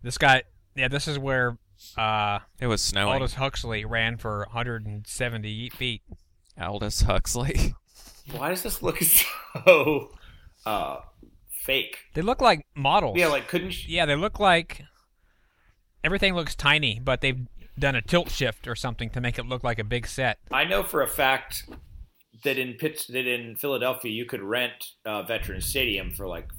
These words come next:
Speaker 3: five hundred bucks to film a movie, right?
Speaker 1: I've never heard of Veterans Stadium, but I think this is the f-, stadium that the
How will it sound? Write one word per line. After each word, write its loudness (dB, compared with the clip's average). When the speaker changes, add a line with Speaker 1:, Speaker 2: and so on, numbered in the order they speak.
Speaker 3:
five -4
hundred -10
bucks -6
to -12
film -10
a -16
movie, -12
right? -12
Speaker 1:
I've 6
never 4
heard 4
of 0
Veterans 2
Stadium, 2
but 0
I 0
think -2
this -2
is -2
the 0
f-, -6
stadium 2
that -6
the -2